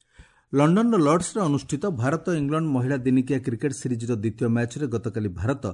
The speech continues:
ଆଠ ୱିକେଟରେ ପରାସ୍ତ ହୋଇଛି। ଫଳରେ ଉଭୟ ଦଳ ଗୋଟିଏ ଲେଖାଏଁ ମ୍ୟାଚ୍ ଜିତି ସମାନ ସ୍ଥିତିରେ ଅଛନ୍ତି।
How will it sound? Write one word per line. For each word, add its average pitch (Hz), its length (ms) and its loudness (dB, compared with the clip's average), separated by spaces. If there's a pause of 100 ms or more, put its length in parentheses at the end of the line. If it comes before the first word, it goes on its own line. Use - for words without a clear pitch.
(300)
ଆଠ 127 280 -6
ୱିକେଟରେ 139 440 -2
ପରାସ୍ତ - 360 -6
ହୋଇଛି। 101 320 -4 (340)
ଫଳରେ 120 320 2
ଉଭୟ 110 220 0
ଦଳ 117 200 0
ଗୋଟିଏ 113 300 -2
ଲେଖାଏଁ 110 300 -2
ମ୍ୟାଚ୍ 120 280 -2
ଜିତି 117 200 -4
ସମାନ 120 320 -2
ସ୍ଥିତିରେ 104 400 -6
ଅଛନ୍ତି। 92 380 -6